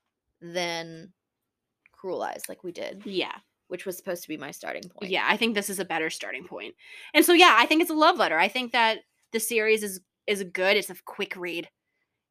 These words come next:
Speaker 2: It's pretty easy to follow. It's not super confusing. So, yeah, love letter.
Speaker 1: Love letter to Dirty Dom. Love letter to Willow Winters.
Speaker 2: Yes.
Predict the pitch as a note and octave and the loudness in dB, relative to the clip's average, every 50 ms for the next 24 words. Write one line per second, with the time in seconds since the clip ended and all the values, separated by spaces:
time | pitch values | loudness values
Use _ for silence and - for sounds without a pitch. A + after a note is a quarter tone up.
0 | _ _ - - G#3 G3 - - - - - - _ _ _ _ _ _ _ _ | _ _ -6 -4 -4 -4 -4 -6 -8 -8 -10 -12 _ _ _ _ _ _ _ _
1 | _ _ _ _ _ _ - - A3 F#3+ F#3+ - F3 F#3 E3 F#3 F#3 F3+ - - | _ _ _ _ _ _ -14 -10 -6 -6 -6 -6 -6 -8 -6 -6 -8 -8 -8 -8
2 | E3 D#3 D#3+ E3 D#3 D3+ D3+ E3+ _ _ _ _ - G#3+ G3+ - - G#3+ G3+ F3+ | -6 -6 -4 -4 -6 -6 -6 -8 _ _ _ _ -10 -10 -8 -4 -2 0 0 0
3 | - - G#3 E3 F#3 - - G3 F3+ - D3 C#3 C#3+ - D3+ C#3 D3+ F3+ - _ | -2 -6 -8 -8 -10 -10 -12 -14 -14 -14 -16 -16 -14 -12 -12 -12 -12 -14 -16 _
4 | _ _ _ _ _ - - - E4+ E4 F4 G4 B4 C#5+ C5 F4 G#3 E3 D#3+ - | _ _ _ _ _ -10 -4 -2 0 2 2 4 8 8 10 10 8 6 0 -8
5 | _ _ _ _ - A3 C4 D#4+ A#4+ D5 C#5+ C#5 C5 A#4+ F#4 D#4+ A#3+ G#3 F#3 E3+ | _ _ _ _ -4 2 6 6 6 6 8 8 8 10 10 8 6 6 4 0
6 | - G3 G#3 G#3 A3 A3 A3+ A#3 A#3+ B3+ B3 A#3 A#3 G#3+ A#3 A3+ A3+ A#3 A3+ A#3+ | -2 -4 -4 -6 -4 -4 -6 -6 -4 -4 -6 -6 -6 -6 -4 -4 -4 -4 -4 -2
7 | A#3+ B3 C4 D4 E4 D#4+ E4 D4+ _ _ _ - G#3+ A3 A#3 A#3+ B3+ B3+ B3 C#4 | -2 -2 -2 -4 -6 -10 -14 -20 _ _ _ -14 -10 -8 -6 -4 -6 -4 -6 -6
8 | C4+ C4 C#4+ C#4 C#4 C#4+ C4 C#4 C4+ C#4 C#4+ C#4+ D4+ E4 - - - - G#3+ G#3 | -6 -6 -4 -4 -4 -2 -2 -2 -2 -2 -2 -4 -6 -8 -12 -12 -12 -10 -8 -4
9 | B3 C4 E4+ A4+ B4 A#4 D#4 A3+ G#3+ - - - - - - - | 0 2 6 6 8 6 6 4 0 -8 -12 -12 -12 -12 -14 -16